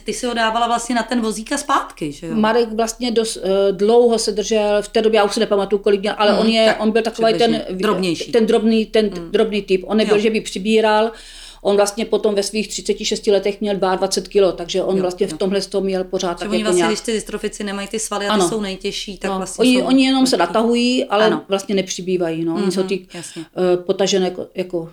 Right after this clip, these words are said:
Speaker 1: No jo, jo, jo.
Speaker 2: ty kostřičky, no.
Speaker 1: Takže se, takže se dá dát teda na ten vozík, to nebylo to nejtěžší,
Speaker 2: Ne-, nebylo,
Speaker 1: tak
Speaker 2: ne, ne,
Speaker 1: to
Speaker 2: ne.
Speaker 1: nebylo
Speaker 2: A
Speaker 1: to
Speaker 2: člověk,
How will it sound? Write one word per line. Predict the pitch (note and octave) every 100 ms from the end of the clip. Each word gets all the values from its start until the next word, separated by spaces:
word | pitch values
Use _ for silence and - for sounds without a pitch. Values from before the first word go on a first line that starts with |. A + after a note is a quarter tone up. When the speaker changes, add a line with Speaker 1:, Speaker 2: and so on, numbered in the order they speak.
| - -
Speaker 1:
No | A3
jo, | G#3+ F#3
jo, | F3+ F3 E3+
jo. |
Speaker 2:
ty | E3+
kostřičky, | F3 E3+ - D#3+ - F3+
no. | E3+
Speaker 1:
Takže | A3+ G#3+ A#3+
se, | C4
takže | B3 A3+ G3+ G#3+
se | A#3+
dá | G#3 F#3 F#3 G3
dát | F#3+ E3+ F3+ -
teda | F#3+ F#3
na | F3+
ten | G3+ F#3+
vozík, | F3 F3 -
to | G3+
nebylo | F3+ F3+ E3+
to | E3 D#3+ D3+ -
nejtěžší, | D#3 - E3+ G#3+
Speaker 2:
Ne-, | -
nebylo, | A3 G3+
Speaker 1:
tak | F#3+
Speaker 2:
ne, | F3 F3+
ne, | F3
Speaker 1:
to | E3+
Speaker 2:
ne. |
Speaker 1:
nebylo | D#3+ F3
Speaker 2:
A |
Speaker 1:
to |
Speaker 2:
člověk, | F#3+